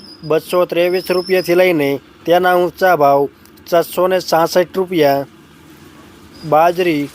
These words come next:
તો તેના નીચા ભાવ ચારસો અડતાલીસ રૂપિયાથી લઈને તેના ઊંચા ભાવ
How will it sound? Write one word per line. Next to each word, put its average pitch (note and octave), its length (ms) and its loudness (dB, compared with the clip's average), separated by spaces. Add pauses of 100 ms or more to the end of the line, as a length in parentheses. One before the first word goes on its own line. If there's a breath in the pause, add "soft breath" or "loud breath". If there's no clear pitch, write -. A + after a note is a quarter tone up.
તો E3 100 -4
તેના F#3 260 -2
નીચા F3+ 380 0
ભાવ C#3 260 4 (400)
ચારસો E3+ 500 2
અડતાલીસ F3 480 0
રૂપિયાથી F3+ 460 -2
લઈને D#3+ 420 0 (260)
તેના F3 300 2
ઊંચા F#3 380 2
ભાવ C#3+ 280 2